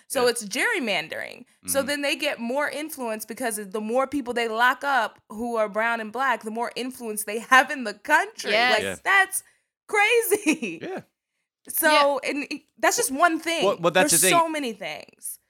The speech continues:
Speaker 2: The subjugation of Black people and brown people and indigenous people, that will always be the resource that people use to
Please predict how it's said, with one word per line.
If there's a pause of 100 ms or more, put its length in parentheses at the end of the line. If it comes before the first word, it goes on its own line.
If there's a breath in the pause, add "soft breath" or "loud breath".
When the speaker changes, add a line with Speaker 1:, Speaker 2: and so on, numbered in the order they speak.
(120)
Speaker 2:
The
subjugation
of
Black
people
and
brown
people
and
indigenous
people,
that
will
always
be
the
resource
that
people
use
to